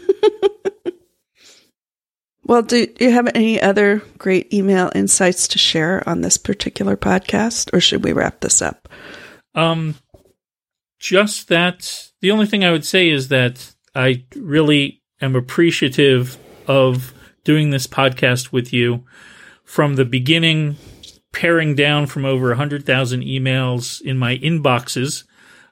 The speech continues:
Speaker 1: Um, <laughs> today I'm having, like, a bad day. I'm at thirty-two messages in my inbox.
Speaker 2: Mm.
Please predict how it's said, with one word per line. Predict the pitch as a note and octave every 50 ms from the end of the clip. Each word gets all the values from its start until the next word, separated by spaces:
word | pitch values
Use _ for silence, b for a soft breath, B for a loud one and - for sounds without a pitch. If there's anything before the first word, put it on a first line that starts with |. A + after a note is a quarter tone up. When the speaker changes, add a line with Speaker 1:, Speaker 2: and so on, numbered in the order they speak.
| -
Speaker 1:
Um, | C3+ C3 C3 B2+ B2+ G3+ B2 B2 G3 G3+
<laughs> | - - _ _ _ _ _ _ _ _ _ _ _ _ _
today | - - D3+ C3 D#3+ F3 G3 F#3+
I'm | F#3 E3+ E3
having, | E3 E3+ E3 D#3+ D#3+ D3+ D3
like, | C#3+ C#3 C3 -
a | B2+ B2
bad | A2+ A#2 A2+ D3 C3+ C#3 C#3+ D3+ D3 D3 C#3+ C3 B2+ A#2
day. | A#2+ B2+ C#3 C#3 B2 A2 G#2+ G2+ G#2+ A2 - -
I'm | B2+ C3 C#3
at | C3 B2+ B2
thirty-two | - - D3 C#3+ C3+ C3 B2 B2 - - C#3+ B2+
messages | A#2+ A2 G#2+ G2+ - - G2+ - - G#2+ F#2+ G2 - -
in | C3 A2
my | G#2+ G#2 A2
inbox. | A#2+ A2+ G#2+ G2+ G2+ F#2+ F#2 - _ - - - - _
Speaker 2:
Mm. | - G3+ G3+ G#3 G3+ G3 F#3+ F#3+ F3+ F3+ E3+